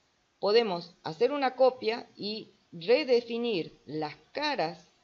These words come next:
de esos bloques, eh, con un, con un nombre de material,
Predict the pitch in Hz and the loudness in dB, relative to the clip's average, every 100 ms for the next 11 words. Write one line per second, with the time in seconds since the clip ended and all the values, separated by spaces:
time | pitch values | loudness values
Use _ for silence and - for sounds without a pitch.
0 | _ _ 156 175 - 226 214 214 269 226 | _ _ -4 -2 -2 -6 -6 0 2 2
1 | - 220 262 - _ _ _ _ _ _ | 0 -4 -6 -12 _ _ _ _ _ _
2 | _ _ _ - 180 175 175 175 190 208 | _ _ _ -4 -2 0 -2 -2 -2 0
3 | 240 240 - - 185 185 202 135 196 247 | 0 -2 -6 -6 -4 -4 -6 -6 0 0
4 | 277 254 247 220 160 156 160 151 127 104 | 2 2 2 2 0 -2 -4 -2 -4 -6